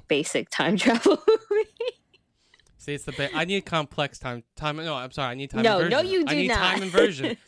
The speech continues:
Speaker 1: From now on, I only can understand time inversion. <laughs>
Speaker 2: I don't even, like, I started not even calling it time inversion. I started calling it, like,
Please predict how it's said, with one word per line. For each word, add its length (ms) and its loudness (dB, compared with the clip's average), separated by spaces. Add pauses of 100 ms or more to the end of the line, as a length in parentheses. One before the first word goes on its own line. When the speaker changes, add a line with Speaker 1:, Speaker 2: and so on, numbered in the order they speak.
(180)
Speaker 1:
From 200 -6
now 240 0
on, 120 0
I 100 -2
only 300 -4
can 120 -8
understand 420 -6
time 200 -4
inversion. 480 -10
<laughs> 40 -16
Speaker 2:
I 100 -2
don't 200 -6
even, 280 -8
like, 320 -8
I 100 -4
started 380 -2
not 220 -4
even 180 -6
calling 320 -4
it 220 -8
time 380 -4
inversion. 540 -4
I 80 -2
started 320 -2
calling 300 -2
it, 100 -4
like, 240 0